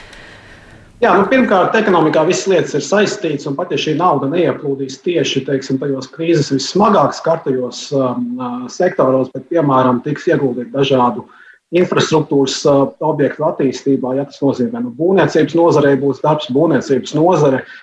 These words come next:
maksās algas saviem darbiniekiem, iepirks dažādus materiālus un iekārtas, kas nepieciešamas šajā procesā, ja, līdz ar to arī citiem uzņēmumiem būs papildus, papildus, ā, nu, teiksim, pasūtījumi, ā, būs ienākumi, maksās algas, cilvēki,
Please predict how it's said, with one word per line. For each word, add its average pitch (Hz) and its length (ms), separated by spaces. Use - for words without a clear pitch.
maksās 147 480
algas 117 340
saviem 175 400
darbiniekiem, 139 800
iepirks 139 400
dažādus 135 560
materiālus 156 760
un 127 160
iekārtas, 160 500
kas 151 160
nepieciešamas 147 800
šajā 135 320
procesā, 143 560
ja, 156 100
līdz 139 220
ar 123 80
to 147 160
arī 123 160
citiem 165 400
uzņēmumiem 135 400
būs 131 160
papildus, 139 560
papildus, 147 400
ā, 131 240
nu, 139 240
teiksim, 131 320
pasūtījumi, 139 800
ā, 123 320
būs - 240
ienākumi, 135 580
maksās 143 400
algas, 190 540
cilvēki, 135 500